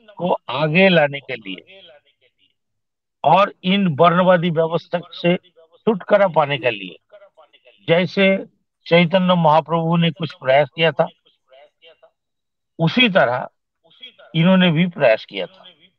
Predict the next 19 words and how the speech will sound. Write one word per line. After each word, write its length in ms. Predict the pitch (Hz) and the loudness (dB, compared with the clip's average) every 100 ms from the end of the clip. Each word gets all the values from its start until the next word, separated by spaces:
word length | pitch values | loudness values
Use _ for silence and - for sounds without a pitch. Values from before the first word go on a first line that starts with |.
| 143 120 _ _ _ _ _ - | _ -20 _ _ _ _ _ 0
तो 480 | 143 143 135 123 - _ _ _ _ _ 143 143 _ _ _ _ - | 2 4 0 -6 -16 _ _ _ _ _ _ -20 _ _ _ _ -2
ये 180 | 175 180 | 2 4
नमशूद्र 560 | 170 185 - 202 190 | 2 0 -4 -6 -6
समाज 520 | 170 156 165 175 165 - | -4 -2 0 -2 -4 -10
के 180 | 180 214 302 _ _ _ _ - _ _ _ - | -8 -8 -10 _ _ _ _ -20 _ _ _ -2
बहुत 240 | 175 233 | 2 2
बड़े 300 | 160 165 175 | 2 0 0
हिस्से 360 | 185 143 - 175 | -2 -8 -12 -10
के 100 | 156 | -6
लोग 360 | 156 175 170 _ _ _ _ - | -2 -4 -6 _ _ _ _ -8
उनको 440 | 156 143 156 151 | -8 -2 0 0
नमन 340 | 123 120 147 156 | 0 0 0 2
करते 380 | 170 151 165 | 0 0 0
हैं, 120 | 160 185 _ _ _ _ - | 0 -2 _ _ _ _ -6
उनको 260 | 143 143 156 | -4 -2 -2
अपना 280 | 147 143 | -2 -2
मार्गदर्शक 760 | 131 117 123 127 127 131 - 151 - _ _ | -4 2 2 2 -6 -10 -8 -10 -10 _ _
सोचते 540 | 120 127 151 160 - 180 | -20 -10 -2 -2 0 0
हैं, 220 | 185 | 0